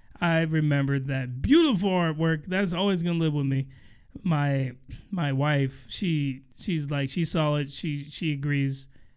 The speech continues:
It's, uh, it's, it's very, it's very beautiful. It's a very beautiful hentai. Anyway, so the next one, next one, number two, Oni Chi Chi two. Now, why didn't I watch Oni Chi Chi one? Because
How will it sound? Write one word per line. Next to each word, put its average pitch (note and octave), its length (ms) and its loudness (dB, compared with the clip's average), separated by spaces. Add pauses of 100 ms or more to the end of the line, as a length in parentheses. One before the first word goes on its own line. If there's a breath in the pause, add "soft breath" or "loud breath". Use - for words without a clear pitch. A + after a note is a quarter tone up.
(100)
It's, D#3 240 -6
uh, D3 260 0
it's, C#3+ 200 -4
it's D3 180 -4
very, D#3 420 0
it's E3 460 -8
very F3 320 4
beautiful. C3+ 400 -2
It's B2 140 -6
a B2 80 -10 (420)
very F3 300 2
beautiful B2+ 380 0
hentai. B2+ 360 -4
Anyway, D#3 440 2 (180 loud breath)
so C4 160 4
the E4 60 4
next D4 260 2
one, A2+ 160 -10 (180)
next F#3 240 -2
one, A2+ 220 -10 (280)
number G#3+ 200 -2
two, D3 240 -2 (1600)
Oni G3 440 4
Chi F3+ 360 0
Chi E3+ 380 0 (560)
two. A3 320 6 (580 soft breath)
Now, D3 200 0
why F#3 280 2
didn't F3+ 380 2
I E3 160 4
watch D#3 400 2
Oni E3+ 200 2
Chi F3+ 200 -2
Chi F#3+ 160 -2
one? G3 260 0
Because G#3 300 0